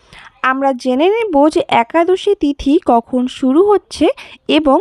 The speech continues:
কখন শেষ হচ্ছে। তেইশে বৈশাখ বুধবার, ইংরেজি সাতই মে দিবা বারোটা বেজে পঁয়তাল্লিশ মিনিটে এবং একাদশী তিথি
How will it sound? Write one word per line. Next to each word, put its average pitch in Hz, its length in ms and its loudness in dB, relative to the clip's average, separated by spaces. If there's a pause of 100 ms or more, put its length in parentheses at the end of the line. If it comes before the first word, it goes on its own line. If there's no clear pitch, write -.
(120)
কখন 262 400 -2 (160)
শেষ 240 340 0
হচ্ছে। 180 360 -6 (580)
তেইশে 359 520 2 (120)
বৈশাখ 294 640 0 (420)
বুধবার, 262 640 0 (680)
ইংরেজি 359 580 2 (100)
সাতই 339 600 0
মে 269 200 2 (380)
দিবা 269 360 2 (420)
বারোটা 277 500 2
বেজে 254 360 0 (200)
পঁয়তাল্লিশ 240 640 0 (120)
মিনিটে 180 440 -4 (1040)
এবং 330 320 2 (300)
একাদশী 349 580 0
তিথি 294 440 -2